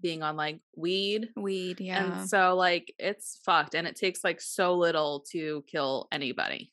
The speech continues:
Speaker 2: And it's like, even if you, I read, even if you touch it, you die.
Speaker 1: Sometimes, yeah.
Speaker 2: That's so scary.
Speaker 1: Yeah.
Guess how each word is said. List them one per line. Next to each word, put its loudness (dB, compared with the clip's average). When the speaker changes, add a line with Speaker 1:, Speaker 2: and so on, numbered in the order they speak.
Speaker 2:
And 6
it's 2
like, 4
even 0
if 0
you, -2
I 2
read, 2
even -2
if -2
you -4
touch -6
it, -2
you -8
die. -4
Speaker 1:
Sometimes, -4
yeah. 2
Speaker 2:
That's 0
so 0
scary. -4
Speaker 1:
Yeah. -4